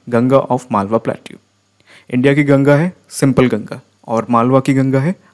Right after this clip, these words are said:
आपका शिप्रा रिवर। ठीक है, अच्छा, इसकी तीन ट्रिब्यूटरीज है, इसकी actually पाँच छः और ट्रिब्यूटरीज है, but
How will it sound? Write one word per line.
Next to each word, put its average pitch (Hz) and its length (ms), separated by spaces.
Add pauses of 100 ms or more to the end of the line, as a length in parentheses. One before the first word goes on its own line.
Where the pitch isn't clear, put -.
आपका - 240
शिप्रा - 320
रिवर। - 300 (640)
ठीक - 160
है, 180 80 (440)
अच्छा, - 300 (540)
इसकी 226 340 (600)
तीन 226 320
ट्रिब्यूटरीज 123 680
है, - 100 (260)
इसकी 202 240
actually 175 400
पाँच 123 260
छः 156 100
और 143 80
ट्रिब्यूटरीज 127 540
है, 156 80
but 131 140